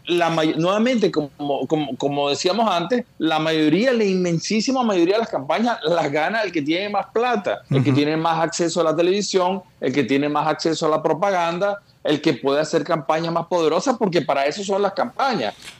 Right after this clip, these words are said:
Speaker 1: El, eh, el que puede, el que puede contratar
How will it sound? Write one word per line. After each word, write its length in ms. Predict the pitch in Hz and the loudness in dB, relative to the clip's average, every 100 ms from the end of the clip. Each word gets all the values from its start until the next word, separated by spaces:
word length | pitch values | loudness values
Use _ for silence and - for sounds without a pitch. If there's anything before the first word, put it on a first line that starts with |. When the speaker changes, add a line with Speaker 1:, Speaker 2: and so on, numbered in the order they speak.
| - | -6
Speaker 1:
El, 300 | - 185 175 | 0 0 -2
eh, 320 | - 196 180 - - | -2 -2 -2 -4 -2
el 180 | 180 170 | -2 2
que 140 | 202 | 0
puede, 480 | - 160 208 220 - - | 2 2 2 0 -2 -2
el 140 | 175 | 0
que 140 | 185 | 0
puede 340 | 160 160 160 196 | 0 0 0 0
contratar 560 | 208 185 160 135 170 | 0 0 0 0 -2